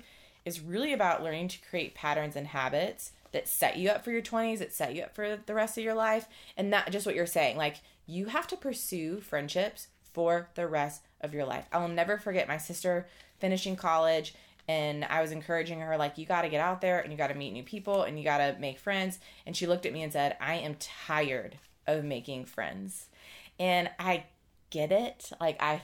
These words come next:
felt that, but I looked back at her. I'm only five years older than her, but looked back at her and said, "Baby, <laughs> you're gonna have to make new friends literally the rest of your life."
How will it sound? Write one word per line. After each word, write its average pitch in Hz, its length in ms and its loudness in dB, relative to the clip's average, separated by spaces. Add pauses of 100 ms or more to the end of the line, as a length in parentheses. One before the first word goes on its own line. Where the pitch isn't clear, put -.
felt 143 300 2
that, 247 460 -2
but 190 120 4
I 180 140 4
looked 190 280 0
back 170 240 4
at 196 100 -2
her. 180 220 2
I'm 190 80 2
only 233 180 2
five 160 280 2
years 170 140 0
older 147 220 0
than 156 160 -2
her, 139 340 -4 (280)
but - 80 -10
looked 170 160 -4
back 160 220 0
at 170 80 -2
her 156 260 4
and 151 220 -4
said, 151 300 -2 (320)
"Baby, 185 420 -8 (200)
<laughs> - 720 -16
you're 185 120 -2
gonna 214 140 0
have 208 220 2
to 170 60 -8
make 165 160 -4
new 170 140 -6
friends 170 400 -4 (360)
literally 247 560 -8
the 202 200 -4
rest 139 600 -8 (600)
of 160 240 2
your 147 240 0
life." - 540 -4